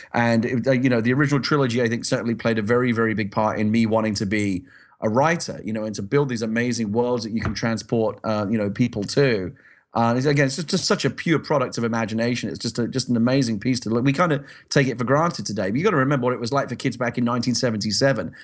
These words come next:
They had never seen anything like that in their lives. It just blew everybody away and, you know, and changed filmmaking forever.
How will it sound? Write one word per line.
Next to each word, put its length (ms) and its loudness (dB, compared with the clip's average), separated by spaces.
They 140 4
had 120 2
never 260 0
seen 400 -2
anything 580 2
like 300 0
that 140 -4
in 140 -2
their 160 -2
lives. 320 0
It 60 -12
just 200 -8
blew 260 2
everybody 440 -2
away 540 -2
and, 240 2
you 80 2
know, 80 0
and 160 -4
changed 280 0
filmmaking 480 0
forever. 460 0